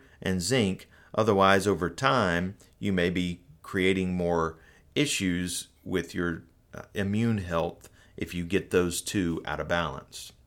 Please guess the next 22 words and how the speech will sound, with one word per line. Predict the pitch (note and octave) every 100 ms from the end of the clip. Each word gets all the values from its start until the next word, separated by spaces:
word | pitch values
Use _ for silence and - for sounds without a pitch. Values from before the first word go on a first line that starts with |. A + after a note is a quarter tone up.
| - - - -
So | B2+
those | B2+ C#3
are | C#3
some | - A2+
simple | - D#3+ D#3 C#3+
things | C#3 C3+ A#2 G#2 G2
that | - F#2
you | G2
can | F2+ G2+
do | G#2 A2+ F#2 F2+ F2+ - - - -
and | G2+ F#2+ F#2 - -
keep | - A#2 A2
in | F#2
mind | G2 A2 F#2+ F2+ F2
as | E2+
you're | F2+
going | F2 D#2+ D#2 D#2
through | - A2 G2
things. | D#2+ D2 D#2+ F2
So | F#2+ F2 - - -
how | - C3+
much | C3+ B2+ - -